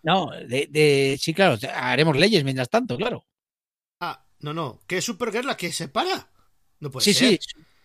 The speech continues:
Speaker 1: Supergirl se para hasta el diecisiete de febrero.
Speaker 2: Pero se acaba de arrancar otra vez, ¿cómo es esto que se pa-? A ver, ¿qué está pasando con Supergirl?
Speaker 1: ¿Esto qué pasa? Que, que la Super Bowl, esto seguro que es la Super Bowl, alguna mierda de estas.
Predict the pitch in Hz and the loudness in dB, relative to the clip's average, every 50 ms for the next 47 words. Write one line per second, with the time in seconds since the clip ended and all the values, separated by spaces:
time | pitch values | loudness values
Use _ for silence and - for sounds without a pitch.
0 | _ _ _ _ - - 170 151 165 165 208 226 214 220 202 262 262 - 226 208 | _ _ _ _ -2 0 2 2 4 4 4 4 4 4 4 4 4 6 4 4
1 | 180 175 - - 208 196 - 165 147 131 113 95 90 - _ _ _ - 175 175 | 4 2 -2 0 0 0 2 0 -2 -2 -4 -6 -10 -14 _ _ _ -6 -2 0
2 | 165 - 196 160 - - 208 233 247 269 262 254 233 202 196 170 135 220 220 214 | 0 0 0 0 2 2 4 4 4 4 4 4 4 2 0 0 0 2 2 2
3 | 202 170 156 143 139 156 214 269 294 - 247 254 269 269 262 233 - 220 202 - | 2 0 0 -2 0 2 2 2 2 0 0 0 2 2 2 2 0 -2 -2 -4
4 | 214 165 180 - 170 131 - - - - - - - - - 160 180 156 - 262 | -4 -4 -4 -4 -4 -6 -8 -12 -20 -20 -20 -20 -14 -6 -4 -2 -2 0 2 2
5 | 254 - 349 330 - 302 233 - - 214 151 139 131 135 123 139 135 135 127 - | 4 4 4 4 4 2 0 0 0 -2 -4 -8 -10 -10 -10 -10 -10 -10 -12 -12
6 | 135 113 101 101 98 90 - 208 - - - 208 254 208 202 190 - 175 139 - | -14 -14 -14 -14 -18 -12 -8 -2 0 2 2 4 4 4 4 2 2 2 0 -2
7 | - - - - 190 190 180 147 190 202 196 185 - 196 151 - 185 185 180 196 | -4 -8 -2 2 2 2 2 0 -2 -2 -2 0 0 0 2 4 6 6 8 8
8 | 190 170 175 - 190 190 202 202 190 180 156 - 151 127 131 127 127 120 113 117 | 6 6 4 0 -2 -2 -2 -2 -2 -4 -6 -6 -6 -8 -8 -8 -6 -8 -8 -6
9 | 117 113 113 110 107 98 95 92 98 - _ _ - - - | -8 -8 -8 -10 -10 -12 -12 -14 -16 -16 _ _ -18 -18 -18